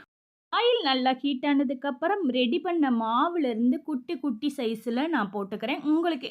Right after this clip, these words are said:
எந்த மாதிரி வேணுமோ அந்த மாதிரி போட்டுக்கிறேங்க. ஒரு பக்கம் வெந்ததும் அடுத்த பக்கம் திருப்பி விடுங்க. நல்லா பிஸ்கெட் மாதிரியே சூப்பரா மொறு மொறுன்னு, வெளியில மொறு மொறுன்னு, உள்ள நல்லா சாஃப்டாவும் நல்லா டேஸ்டாவும் இருக்கும்.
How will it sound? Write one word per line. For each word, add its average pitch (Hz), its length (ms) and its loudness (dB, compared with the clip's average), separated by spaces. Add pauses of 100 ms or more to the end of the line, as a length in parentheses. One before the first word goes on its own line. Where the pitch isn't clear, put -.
எந்த 330 260 0
மாதிரி 311 240 2
வேணுமோ 226 320 0
அந்த 208 160 0
மாதிரி 208 160 -2 (100)
போட்டுக்கிறேங்க. 196 560 -6 (960)
ஒரு 311 280 4
பக்கம் 440 360 -2
வெந்ததும் 339 440 2 (100)
அடுத்த 247 340 0
பக்கம் 294 340 2
திருப்பி 226 360 0
விடுங்க. 202 280 -2 (200)
நல்லா 226 280 2
பிஸ்கெட் 254 540 -4
மாதிரியே 233 240 0 (100)
சூப்பரா 269 520 -2 (120)
மொறு 285 300 2 (100)
மொறுன்னு, 254 360 4 (120)
வெளியில 240 460 0
மொறு 220 240 0
மொறுன்னு, 220 280 0 (120)
உள்ள 220 300 -2
நல்லா 202 300 -6
சாஃப்டாவும் 220 640 -6
நல்லா 220 200 -4 (100)
டேஸ்டாவும் 220 580 -4
இருக்கும். 202 340 -4